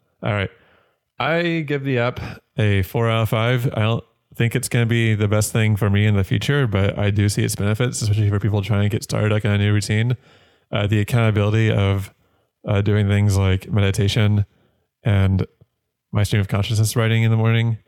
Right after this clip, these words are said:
was helpful for building those two new habits. The routine itself, though, at times could feel a bit overbearing.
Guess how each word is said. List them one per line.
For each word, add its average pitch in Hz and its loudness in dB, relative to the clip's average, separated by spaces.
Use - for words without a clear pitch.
was 107 -2
helpful 123 -2
for 107 -2
building 101 0
those 101 2
two 120 -2
new 110 2
habits. 110 0
The 110 0
routine 117 0
itself, 120 -2
though, 117 2
at 107 -2
times 110 0
could 101 -4
feel 110 -2
a 110 2
bit 110 2
overbearing. 107 0